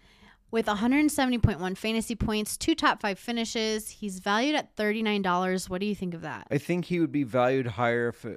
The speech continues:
Speaker 2: they didn't just draft a rookie running back, who I do believe will eat into his time. But, uh, E T N is a talented guy. They traded away James Robinson, who was a young running back for their team, and it,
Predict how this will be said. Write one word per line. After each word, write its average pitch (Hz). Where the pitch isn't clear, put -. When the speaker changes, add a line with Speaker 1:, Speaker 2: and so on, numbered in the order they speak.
Speaker 2:
they 120
didn't 113
just 110
draft 101
a 98
rookie 95
running 104
back, -
who 127
I 120
do 127
believe 117
will 107
eat 123
into 117
his 98
time. 92
But, 131
uh, 101
E 131
T 135
N 135
is 123
a 110
talented 117
guy. 117
They 131
traded 151
away 135
James 123
Robinson, 160
who 156
was 120
a 117
young 113
running 123
back 117
for 123
their 117
team, 120
and 107
it, -